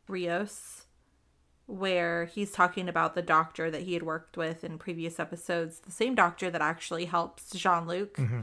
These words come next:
Speaker 1: And, um, it seems like he might struggle with going back a bit.
Speaker 2: Maybe, yeah.
Speaker 1: Depending. Um, and I actually really find that fascinating.
Speaker 2: Mm-hmm.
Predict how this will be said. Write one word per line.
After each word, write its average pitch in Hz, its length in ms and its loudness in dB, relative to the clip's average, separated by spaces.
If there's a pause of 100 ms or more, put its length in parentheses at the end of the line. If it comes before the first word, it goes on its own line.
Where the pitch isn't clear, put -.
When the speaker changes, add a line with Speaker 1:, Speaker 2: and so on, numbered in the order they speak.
(680)
Speaker 1:
And, 196 460 2
um, 180 420 0
it 202 140 -8
seems 285 220 -2
like 330 220 2
he 233 360 -6
might 185 380 0 (160)
struggle 175 480 0
with 175 260 -2
going 180 380 -2
back 160 420 2 (420)
a - 80 0
bit. 165 380 -4
Speaker 2:
Maybe, 135 300 2
yeah. 143 280 4
Speaker 1:
Depending. 180 720 -2
Um, 196 360 2
and 196 100 0
I 202 220 4
actually 277 560 0
really 196 300 -2
find 180 540 -2 (320)
that 170 540 2 (140)
fascinating. 208 840 0 (240)
Speaker 2:
Mm-hmm. 147 140 6